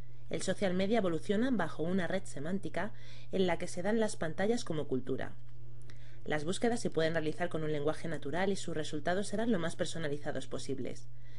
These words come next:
Se dan contenidos y servicios distribuidos fuera de la red, tecnologías de inteligencia artificial,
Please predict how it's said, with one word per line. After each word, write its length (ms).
Se 160
dan 160
contenidos 540
y 40
servicios 460
distribuidos 560
fuera 240
de 80
la 100
red, 260
tecnologías 640
de 60
inteligencia 520
artificial, 600